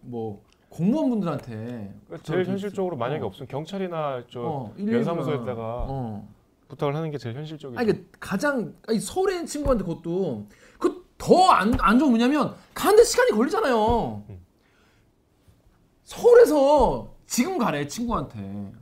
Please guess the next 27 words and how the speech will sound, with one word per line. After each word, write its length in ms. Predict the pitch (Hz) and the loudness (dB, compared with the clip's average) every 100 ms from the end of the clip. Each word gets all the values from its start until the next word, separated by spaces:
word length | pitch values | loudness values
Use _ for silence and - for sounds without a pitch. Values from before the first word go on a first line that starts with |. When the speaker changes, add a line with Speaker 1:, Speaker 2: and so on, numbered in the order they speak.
| - _ | -20 _
Speaker 1:
친구를 300 | - 208 190 | -10 -6 -6
불러놓고 400 | - 147 127 - | -6 -10 -10 -6
Speaker 2:
그래서 200 | 208 220 | -4 -2
이, 100 | 196 190 | -4 -6
실제로 400 | 269 269 240 208 | -12 -8 -4 -4
이 40 | |
화자는 420 | 196 240 226 214 | -4 -4 -4 -4
아무것도 340 | - 196 277 - | -6 -6 -4 -4
안 120 | 160 | -4
들고, 260 | 247 254 202 | -4 -6 -10
그러니까 320 | 185 190 170 | -12 -12 -10
신분증만 720 | 247 403 370 285 240 220 202 | -6 -4 -4 -6 -4 -4 -4
갖고 220 | 156 170 | -6 -6
오라 100 | 175 | -4
그래서 480 | 160 147 139 143 143 | -4 -6 -6 -6 -6
Speaker 1:
그러니까. 580 | 104 208 135 127 110 87 | -4 -4 -4 -4 -6 -10
Speaker 2:
이게 220 | 160 190 180 | -6 -2 -2
며칠 500 | 151 165 240 - - | -2 -4 -4 -4 -4
거기서, 300 | 180 185 160 | -4 -2 -2
거기서 260 | 151 170 | -2 -4
자기 240 | - 139 139 | -2 -2 2
내가 200 | 151 180 | 0 0
태어날 260 | 262 262 | -2 -2
때까지 240 | 240 196 143 | -2 -2 -2
머물러 300 | 160 277 233 | 0 2 4
달래잖아. 460 | 180 143 107 85 - | 2 0 -4 -8 -12
Speaker 1:
음. 340 | 143 127 98 | -10 -8 -10